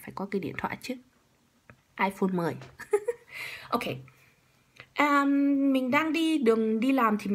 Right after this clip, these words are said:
bởi vì mình phải đi tàu đúng không? Mình chưa có xe. Ok, no problem. Đây có hai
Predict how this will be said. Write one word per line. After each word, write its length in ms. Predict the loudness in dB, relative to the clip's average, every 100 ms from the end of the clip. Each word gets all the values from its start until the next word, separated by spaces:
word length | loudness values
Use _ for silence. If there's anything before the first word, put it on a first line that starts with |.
| 0
bởi 140 | 0
vì 100 | 2
mình 140 | 2 0
phải 120 | -2
đi 140 | -2 0
tàu 180 | 0 0
đúng 120 | 2
không? 120 | 2
Mình 100 | 4 2
chưa 100 | 0
có 100 | -4
xe. 200 | -2 0
Ok, 300 | 2 2 2 2
no 120 | 2
problem. 420 | 0 -4 -2 -6 -8 -12 -16 -12 -12 -12 -16 -14 -14 -16 -20 _ -14 -12 -2 0 0 -4 -16 -20 _ _ _
Đây 200 | 6 8 6
có 80 |
hai 220 | 2 2